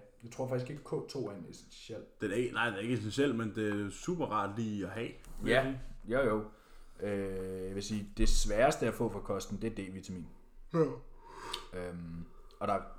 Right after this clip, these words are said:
Speaker 1: faktisk rigtig, rigtig, rigtig mange mennesker,
Speaker 2: Der lider af underskud.
Speaker 1: der har D-vitaminmangel.
Speaker 2: Mm.
Speaker 1: Øh, og det er simpelthen bare så billigt, at
Speaker 2: Mm.
Speaker 1: det giver ikke mening at rende rundt med mangel på D-vitamin.
Speaker 2: Nej.
Speaker 1: Øh, vi bor på den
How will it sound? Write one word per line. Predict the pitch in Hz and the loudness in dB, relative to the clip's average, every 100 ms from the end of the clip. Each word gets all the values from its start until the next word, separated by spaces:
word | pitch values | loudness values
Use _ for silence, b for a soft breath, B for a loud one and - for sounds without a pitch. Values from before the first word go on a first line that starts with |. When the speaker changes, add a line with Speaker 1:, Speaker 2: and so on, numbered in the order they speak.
| - | -2
Speaker 1:
faktisk | 107 - 107 - - | -2 -2 -6 -8 -6
rigtig, | 101 101 104 | -6 -4 -6
rigtig, | 95 - 98 | -10 -8 -8
rigtig | - 104 | -6 -6
mange | 95 95 | -6 -6
mennesker, | 92 98 - - - - | -8 -8 -10 -12 -10 -4
Speaker 2:
Der | 107 | -2
lider | 107 98 104 | -2 -4 -4
af | 78 82 | -4 -6
underskud. | 92 98 - 95 90 - | -6 -8 -8 -10 -10 -4
Speaker 1:
der | 107 | -2
har | 101 98 87 82 - - 107 - | 0 -2 -2 -8 -12 -12 -12 -4
D-vitaminmangel. | 110 101 101 98 92 87 87 87 - - | -2 -2 -4 -4 -4 -8 -10 -14 -16 -12
Speaker 2:
Mm. | 107 101 | -8 -6
Speaker 1:
Øh, | 92 76 - | -6 -6 -8
og | 98 110 | -6 -4
det | 101 92 - | -4 -6 -10
er | 95 85 | -12 -12
simpelthen | - - 104 98 95 76 | -10 -10 -8 -8 -8 -8
bare | 73 - - | -10 -10 -12
så | - - - - | -8 -8 -8 -10
billigt, | 87 90 - - - - - - - | -12 -12 -14 -20 -20 -20 -20 -20 -10
at | 101 | -8
Speaker 2:
Mm. | 95 | -8
Speaker 1:
det | 92 | -10
giver | 92 87 | -12 -12
ikke | 87 90 98 | -14 -12 -12
mening | 87 87 90 - - | -10 -10 -12 -14 -14
at | 90 | -10
rende | 87 87 | -10 -8
rundt | 90 85 | -10 -10
med | 90 | -10
mangel | 87 85 90 | -10 -10 -12
på | |
D-vitamin. | 90 85 87 92 92 80 85 | -12 -12 -12 -12 -12 -14 -12
Speaker 2:
Nej. | 95 - b b b b b - | -10 -10 b b b b b -10
Speaker 1:
Øh, | 90 98 92 90 92 | -4 -2 -2 -4 -4
vi | 107 | -6
bor | 107 113 113 - | 2 4 4 2
på | 107 | -2
den | 98 95 92 82 | -2 -6 -6 -10